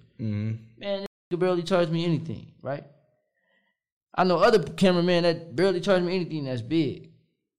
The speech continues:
Speaker 2: Man, this, this cover up told me what, child, like, twenty-three thousand for a budget.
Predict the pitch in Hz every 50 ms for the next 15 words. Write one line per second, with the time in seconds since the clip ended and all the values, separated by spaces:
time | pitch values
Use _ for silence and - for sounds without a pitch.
0 | _ - 349 381 370 302 262 262 262 247 208 214 - _ _ - 214 226 220 208
1 | 196 202 214 214 208 196 190 190 185 180 180 - _ _ _ _ _ - - 165
2 | 160 170 185 165 147 131 123 - - 127 120 113 110 98 92 107 - - 180 175
3 | 165 160 160 165 160 160 151 151 143 127 117 117 113 117 123 123 117 117 127 123
4 | 104 85 - -